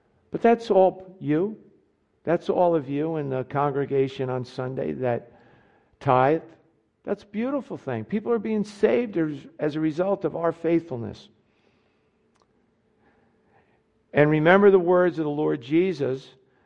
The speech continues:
that he said, "It is more blessed to give than to receive." Not being selfish.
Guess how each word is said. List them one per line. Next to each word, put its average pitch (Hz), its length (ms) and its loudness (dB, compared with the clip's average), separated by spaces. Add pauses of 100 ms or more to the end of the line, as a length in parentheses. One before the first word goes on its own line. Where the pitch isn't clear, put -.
(100)
that 143 160 6
he 143 100 2
said, 139 260 2
"It 147 120 0
is 131 160 -2
more 156 300 -2
blessed 151 560 0
to 147 80 -6
give 131 500 2 (1160)
than 135 200 2
to 143 120 -4
receive." 131 640 -4 (1200)
Not 160 300 2
being 170 240 0
selfish. 120 580 -6